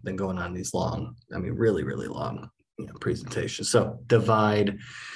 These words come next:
divide and conquer. Um, number five,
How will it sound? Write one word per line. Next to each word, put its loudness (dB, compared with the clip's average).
divide 2
and -2
conquer. 2
Um, 6
number 10
five, 2